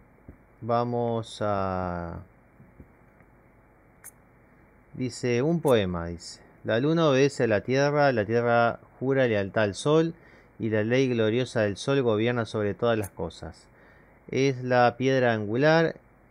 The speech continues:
el culmen del infinito, porque nuestras manos no pueden abrir las puertas del cielo".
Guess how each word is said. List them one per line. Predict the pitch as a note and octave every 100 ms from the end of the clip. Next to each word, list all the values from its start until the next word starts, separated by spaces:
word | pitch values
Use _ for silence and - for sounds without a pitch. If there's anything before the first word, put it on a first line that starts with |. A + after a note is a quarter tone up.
| -
el | A#2 A2 G2+
culmen | - G#2 G#2 B2+ D3+ D#3+ B2
del | A2
infinito, | G2+ G#2 G2 A2+ B2+ E3 E3 E3 E3+ D#3 -
porque | A2+ G#2 G#2
nuestras | G2+ F#2 G#2+ G2 -
manos | B2+ D#3 D#3 D#3
no | B2
pueden | G2+ B2 B2 A#2
abrir | G#2 G#2+ A#2+
las | A2 F2+
puertas | C3+ C#3+ C#3 A#2+
del | G#2+ F#2+
cielo". | - E2